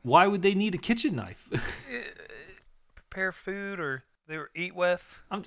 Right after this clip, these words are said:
Speaker 2: I guess, was it not, like, a steak knife
Speaker 1: I'm just
Speaker 2: of some
Speaker 1: saying.
Speaker 2: sort?
Speaker 1: I, I, I don't know. Uh, it, it, it looked like some sort of slicing knife. I don't, I don't know enough about kitchen knives to know, but,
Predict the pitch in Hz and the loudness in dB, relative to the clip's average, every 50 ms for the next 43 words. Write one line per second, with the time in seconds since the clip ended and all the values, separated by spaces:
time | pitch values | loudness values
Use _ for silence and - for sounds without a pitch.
0 | - _ _ - _ _ _ _ _ 156 139 - - - - 165 170 185 190 196 | -12 _ _ -20 _ _ _ _ _ -14 -12 -12 -14 -12 -10 -8 -6 -4 0 0
1 | 214 214 202 - - 160 - - - - - 175 180 - - - 185 165 151 143 | 2 4 4 2 0 -2 -8 -10 -12 -8 -6 -6 -6 -6 -6 -4 0 0 0 2
2 | 139 131 - - 101 104 107 101 101 107 107 104 - - - - _ - - - | 0 -2 -2 -4 -6 -8 -10 -10 -10 -12 -12 -12 -14 -16 -20 -16 _ -8 -6 -6
3 | - - - - - - - - - _ _ _ - - - - 90 - - - | -6 -8 -10 -8 -8 -8 -8 -8 -12 _ _ _ -10 -10 -8 -8 -12 -18 -20 -20
4 | - - - _ _ _ _ _ - 120 117 117 120 120 131 165 - - 143 131 | -20 -20 -20 _ _ _ _ _ -8 -6 -4 -4 -4 -2 -2 -4 -2 -2 -4 -4
5 | 113 - 98 - - - - _ _ _ _ _ _ - 143 147 165 170 165 - | -4 -6 -12 -16 -18 -20 -20 _ _ _ _ _ _ -2 0 2 2 2 4 4
6 | 160 - - - 139 131 - 139 131 120 113 107 98 - - - - - _ _ | 2 2 2 0 -2 -2 0 0 0 2 2 0 -2 -6 -12 -20 -20 -20 _ _
7 | _ - - - - 127 110 - - - 101 98 95 92 92 92 - - - 95 | _ -8 -6 -4 -4 -2 -4 -4 -4 -6 -8 -8 -8 -8 -10 -12 -12 -10 -10 -8
8 | 101 117 120 123 127 127 120 107 104 98 98 95 - 113 95 101 95 95 - - | -6 -4 -2 -2 -2 -2 -4 -6 -6 -6 -6 -8 -8 -8 -8 -8 -8 -10 -10 -10
9 | - 110 - - 98 95 95 90 87 - - - 95 95 92 90 90 90 98 98 | -10 -10 -10 -10 -10 -10 -10 -12 -12 -12 -12 -12 -12 -10 -10 -12 -12 -12 -14 -14